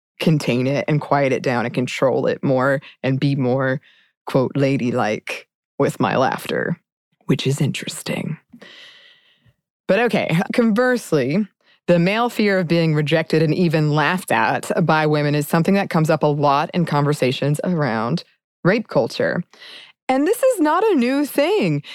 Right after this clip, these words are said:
Emma B. Phelps testified in an eighteen ninety-three New Haven divorce case. Quote, "She laughed at her husband and he knocked her senseless."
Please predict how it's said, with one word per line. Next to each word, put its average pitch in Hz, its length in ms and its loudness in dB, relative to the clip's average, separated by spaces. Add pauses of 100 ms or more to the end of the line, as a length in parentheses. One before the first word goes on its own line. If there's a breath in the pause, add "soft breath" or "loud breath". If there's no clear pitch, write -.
(160 loud breath)
Emma 233 240 2
B. 254 220 0
Phelps 202 360 0
testified 196 580 0
in 185 180 0
an 165 220 2
eighteen 240 360 0
ninety-three 190 520 2
New 175 180 2
Haven 196 300 2
divorce 170 360 2
case. 143 440 0 (240 loud breath)
Quote, 185 280 2
"She 208 240 0
laughed 190 360 0
at 285 40 0
her 285 120 2
husband 180 420 2
and 165 180 0
he 175 380 0 (240 loud breath)
knocked 185 360 2
her 240 200 2
senseless." - 960 -2